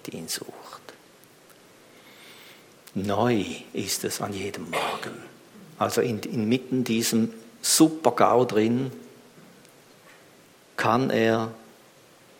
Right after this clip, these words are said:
diese Wahrheit sich wieder vor Augen führen. Der Herr hat sich nicht verändert. Wir sind es, aber der Herr hat sich nicht verändert.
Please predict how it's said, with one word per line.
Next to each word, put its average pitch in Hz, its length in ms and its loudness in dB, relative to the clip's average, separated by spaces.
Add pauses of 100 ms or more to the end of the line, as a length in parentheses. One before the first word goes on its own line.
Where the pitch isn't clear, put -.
(160)
diese 104 220 2
Wahrheit 104 680 0
sich - 260 -8
wieder 98 200 -6
vor 80 240 2
Augen - 260 -6
führen. 95 480 -8 (160)
Der 98 100 4
Herr 120 240 4
hat 160 140 -2
sich - 160 -2
nicht 175 220 -4
verändert. - 480 -6 (100)
Wir 196 320 6
sind - 320 0
es, - 300 -10
aber 104 180 0
der 101 140 4
Herr 143 360 6
hat 156 140 0
sich - 160 -4
nicht - 220 -8
verändert. - 500 -4